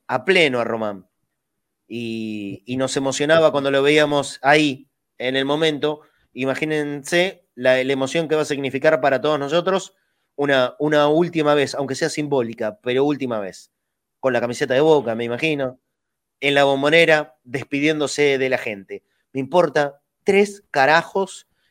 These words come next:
el que lo tome como electoralista, no me importa nada. Yo voy a despedir al jugador, al más fabuloso jugador que a mí me hizo disfrutar del fútbol.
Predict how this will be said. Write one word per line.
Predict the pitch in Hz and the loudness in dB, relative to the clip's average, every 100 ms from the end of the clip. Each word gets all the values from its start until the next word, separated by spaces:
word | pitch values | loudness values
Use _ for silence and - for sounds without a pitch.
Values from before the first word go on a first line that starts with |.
| - | -12
el | 127 | -8
que | 135 | -2
lo | 135 | -2
tome | 135 135 127 | 0 0 -2
como | 120 123 | -4 -4
electoralista, | 123 110 131 123 135 156 143 143 | -4 -4 -2 0 0 -2 -6 -4
no | |
me | 165 | -6
importa | 170 - - 151 | -6 -6 0 2
nada. | 123 113 | 2 -2
Yo | - 226 | 0 2
voy | 214 185 | 2 2
a | |
despedir | 156 127 156 170 | 0 0 -4 -2
al | 151 | -4
jugador, | - 147 139 120 113 _ _ - | -2 0 2 2 -2 _ _ -6
al | 127 147 | -2 2
más | 202 214 | 2 4
fabuloso | 190 170 180 208 208 214 214 | 2 4 4 4 2 -4 -4
jugador | - 160 160 190 214 - _ | 0 4 6 6 4 -2 _
que | - | 2
a | 156 | 4
mí | 185 208 | 4 0
me | 190 | 0
hizo | 190 180 185 | -2 -2 0
disfrutar | 156 151 147 185 185 | 0 -2 2 4 4
del | 170 | 0
fútbol. | 147 131 110 110 | 0 -2 -2 -6